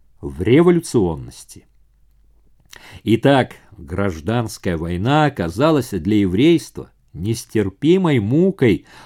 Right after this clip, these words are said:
укрепившей еврейство на неправильных революционных позициях, и оно не распознало настоящего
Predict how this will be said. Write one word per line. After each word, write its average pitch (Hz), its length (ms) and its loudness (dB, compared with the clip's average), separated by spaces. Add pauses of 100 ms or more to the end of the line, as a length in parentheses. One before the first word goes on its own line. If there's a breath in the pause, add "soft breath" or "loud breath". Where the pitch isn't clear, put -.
(140 loud breath)
укрепившей 139 760 2
еврейство 139 880 2
на 98 160 -4
неправильных 143 960 0
революционных 127 920 0
позициях, 85 720 -4 (380)
и 85 100 -6
оно 104 320 -2
не 143 160 0
распознало 143 960 -2
настоящего 156 960 0